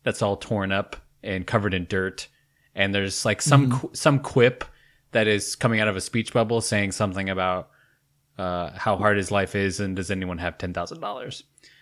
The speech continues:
Speaker 1: So
Speaker 2: Oh, yeah.
Speaker 1: that's all I knew before going into this. And, uh,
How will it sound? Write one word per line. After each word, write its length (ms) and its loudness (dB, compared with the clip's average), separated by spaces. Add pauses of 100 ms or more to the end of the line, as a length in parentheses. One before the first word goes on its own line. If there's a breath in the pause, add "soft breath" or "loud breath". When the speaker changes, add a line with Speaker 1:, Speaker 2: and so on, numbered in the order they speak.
(360 soft breath)
Speaker 1:
So 400 4
Speaker 2:
Oh, 240 0
yeah. 240 0 (120)
Speaker 1:
that's 200 6
all 260 10
I 100 12
knew 160 8
before 260 4
going 260 6
into 140 2
this. 300 0 (440 loud breath)
And, 680 12 (480)
uh, 520 8